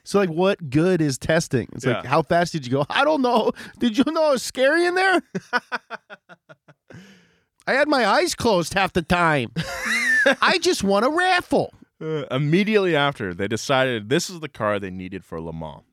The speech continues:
Speaker 2: They ordered another one be built and shipped the one used in testing off to Shelby for additional tuning. They dubbed this new version of the G T forty the G T forty Mark two.
Speaker 1: Just like Iron Man.
Speaker 2: Oh,
Speaker 1: Back
Speaker 2: yeah.
Speaker 1: at his assembly plant in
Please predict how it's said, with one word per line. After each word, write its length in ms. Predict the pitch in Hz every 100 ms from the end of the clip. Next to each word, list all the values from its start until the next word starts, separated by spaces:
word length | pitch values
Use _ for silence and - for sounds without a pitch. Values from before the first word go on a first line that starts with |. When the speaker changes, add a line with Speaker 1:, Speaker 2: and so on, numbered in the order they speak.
| -
Speaker 2:
They 80 | 113
ordered 360 | 127 147 135
another 340 | 107 95 131 165
one 260 | 147 151
be 140 | 143 147
built 320 | 127 110 101 _ _ -
and 100 | 113
shipped 300 | - 175 -
the 80 | 143
one 280 | 135 127
used 320 | 117 147 170 165
in 80 |
testing 420 | 143 202 196 127 110
off 160 | 110
to 80 | 113
Shelby 500 | - - 151 135 117
for 180 | - 98
additional 420 | 90 90 101 90
tuning. 400 | - 104 87 76
They 120 | 90 95
dubbed 300 | 120 143 139
this 200 | 143 123
new 160 | 131
version 360 | 131 120 123 127
of 80 | 101
the 80 | 69
G 240 | - 110
T 160 | 131 123
forty 520 | - 95 90 85 85 _ _ _
the 100 | -
G 240 | 85 104 156
T 180 | 175 160
forty 360 | 139 110 92
Mark 480 | 82 78 98 - _ _ -
two. 320 | - - 60 53
Speaker 1:
Just 220 | 104 -
like 140 | 87 -
Iron 460 | 104 107 101 95 98
Man. 420 | 85 78 69 78 _ _ -
Speaker 2:
Oh, 60 | -
Speaker 1:
Back 280 | 170 135
Speaker 2:
yeah. 80 | 127
Speaker 1:
at 60 | 123
his 160 | 120
assembly 520 | 110 - - 202 131 120
plant 340 | - 127
in 100 | 95